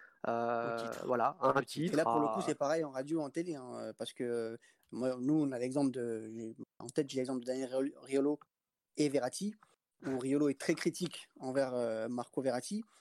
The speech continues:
Speaker 3: sauf qu'à chaque fois qu'il commence sa critique envers Marco Verratti, il arrête pas de dire, «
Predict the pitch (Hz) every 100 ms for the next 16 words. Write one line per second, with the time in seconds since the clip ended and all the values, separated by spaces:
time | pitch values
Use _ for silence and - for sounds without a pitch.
0 | _ - 143 - 180 185 - 202 - 156
1 | 143 175 196 185 156 - - 156 143 131
2 | 123 - 131 123 120 202 151 135 - 147
3 | 147 202